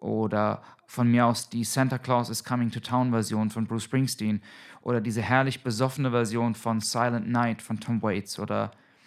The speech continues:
oder einfach das gesamte Weihnachtsalbum von Bob Dylan, das, wie ein Kritiker mal zurechtgeschrieben hat, so klingt wie der betrunkene Onkel, den jeder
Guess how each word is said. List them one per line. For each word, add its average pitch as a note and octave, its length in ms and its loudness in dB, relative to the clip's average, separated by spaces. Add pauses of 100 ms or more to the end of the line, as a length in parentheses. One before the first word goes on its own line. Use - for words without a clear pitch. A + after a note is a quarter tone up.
(300)
oder D#3+ 160 6
einfach D#3 240 0
das C#3 180 -2
gesamte C#3+ 480 2
Weihnachtsalbum A#2+ 800 0
von A#2+ 260 0
Bob A#2+ 220 0
Dylan, G#2 320 2 (840)
das, - 480 -4 (300)
wie A#2+ 160 0
ein A#2 60 2
Kritiker D#3+ 400 2
mal A#2 180 4
zurechtgeschrieben B2+ 640 0
hat, A#2+ 220 2 (240)
so D#3 220 2
klingt C#3+ 480 -4
wie A#2+ 220 -6 (260)
der A#2 100 -2
betrunkene A#2+ 500 0
Onkel, B2 400 0
den A2+ 260 2
jeder B2 640 2